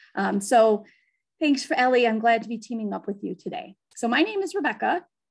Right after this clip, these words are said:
I talked to you guys just for a minute before. I just want to tell you a little bit who I am. I'm an essential oil user, just like you. I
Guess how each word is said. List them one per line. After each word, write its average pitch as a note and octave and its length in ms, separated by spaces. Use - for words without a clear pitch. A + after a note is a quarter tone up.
I G#3+ 60
talked A#3+ 300
to A#3+ 60
you A3 60
guys G#3 160
just E4+ 260
for F4 100
a - 20
minute C4 240
before. F#3+ 320
I A3 80
just - 160
want B3+ 160
to - 60
tell B3 100
you G#3+ 100
a - 20
little G#3+ 180
bit E4+ 200
who A3 140
I A3 100
am. B3 420
I'm G3+ 160
an G3+ 60
essential A3+ 400
oil A#3+ 260
user, B3 320
just G#3 280
like G4 120
you. B3 340
I G3+ 800